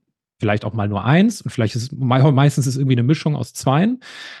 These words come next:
Aber das ist das, was wir, äh, das ist das, was uns, ähm, auszeichnet und das ist das, was damit gemeint ist. Geben ist seliger als nehmen, weil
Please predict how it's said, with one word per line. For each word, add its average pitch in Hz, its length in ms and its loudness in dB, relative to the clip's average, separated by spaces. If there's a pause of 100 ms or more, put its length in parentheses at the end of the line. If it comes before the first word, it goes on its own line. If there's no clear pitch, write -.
(120)
Aber 135 200 2
das 143 220 2
ist 180 180 0
das, 151 240 0
was 135 200 -4
wir, 139 840 0
äh, 123 140 -8
das 123 220 -4
ist 151 120 2
das, 139 140 2
was 131 120 2
uns, 123 440 0
ähm, 113 520 2
auszeichnet 135 600 0
und 127 100 0
das 131 100 2
ist 139 100 0
das, 131 120 2
was 123 120 -4
damit 123 200 -4
gemeint 123 340 -4
ist. 101 140 -8
Geben 131 220 0
ist 123 120 -10
seliger 135 280 0
als 110 180 -6
nehmen, 110 340 -2
weil 120 420 2